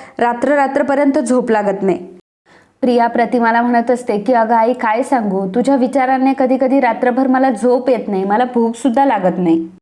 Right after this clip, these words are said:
आता तरी तुझा विश्वास बसला ना माझ्यावर की मीच तुझी मुलगी आहे म्हणून?"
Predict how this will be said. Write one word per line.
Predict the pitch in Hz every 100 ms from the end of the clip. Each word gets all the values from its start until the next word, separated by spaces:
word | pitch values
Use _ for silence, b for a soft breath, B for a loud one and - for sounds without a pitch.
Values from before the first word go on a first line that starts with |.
| _ _
आता | - 208 208 240
तरी | 254 254
तुझा | 247 262 269
विश्वास | 240 262 285 285
बसला | 233 220 247
ना | 277 330
माझ्यावर | 294 220 226 202
की | 269 320
मीच | 285 254 277
तुझी | 277 269
मुलगी | 277 247 220 247
आहे | 226 226
म्हणून?" | 233 233 247